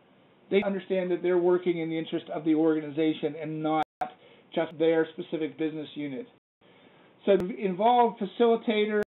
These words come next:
in the cross-business unit resolution of data definition, production, and usage issues pertaining to customer data. They may or may not be the authority, and if they're not the authority, then, and we're not talking about it here, but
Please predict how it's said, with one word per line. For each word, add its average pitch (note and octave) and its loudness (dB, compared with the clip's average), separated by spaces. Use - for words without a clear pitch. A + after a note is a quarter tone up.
in F#3+ -4
the F3+ 0
cross-business F#3+ -2
unit F#3 -2
resolution F#3+ 2
of E3 -2
data G3+ 2
definition, F#3 -4
production, F3+ -4
and D3+ -8
usage G#3 -2
issues F#3+ -2
pertaining D3+ -6
to - -20
customer B2 -16
data. C3 -8
They F#3+ 6
may A3+ 6
or B3 6
may G#3 2
not G3+ 2
be G3+ 0
the F3+ 6
authority, F#3+ 2
and F#3+ -4
if G3+ -4
they're A#3+ 4
not C4+ -2
the B3 0
authority, A#3+ -2
then, G#3 -6
and G3 -2
we're A#3+ 2
not B3 -2
talking A#3 -4
about F#3+ 4
it F#3 -2
here, A3+ 0
but F#3 -2